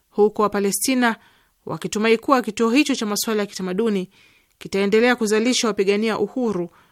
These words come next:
kupitia sanaa kutoka ndani ya kambi ya wakimbizi ya Jenin. Jumba la ukumbi huo wa tamthilia na maonyesho la kijamii la Wapalestina lililokuwa limejaa harakati na uhai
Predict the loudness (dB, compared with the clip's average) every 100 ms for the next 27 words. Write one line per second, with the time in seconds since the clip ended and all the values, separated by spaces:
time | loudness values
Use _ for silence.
0 | _ -16 -4 -4 0 -2 0 -2 2 4
1 | 2 0 -4 -4 -2 0 0 -2 -6 _
2 | -10 -10 -6 -6 -4 -4 -6 -6 -4 -4
3 | -4 -6 -6 -6 -8 -12 _ _ _ _
4 | _ _ _ _ _ 0 2 4 6 4
5 | 2 0 0 2 4 4 2 -4 -2 -2
6 | 2 2 2 2 0 0 0 0 0 -2
7 | 0 -2 0 2 2 0 -4 -8 -4 -2
8 | -2 -4 _ _ _ _ _ -6 0 2
9 | 2 2 2 2 2 2 0 -2 -4 -2
10 | -2 -2 -4 -6 -4 0 0 -2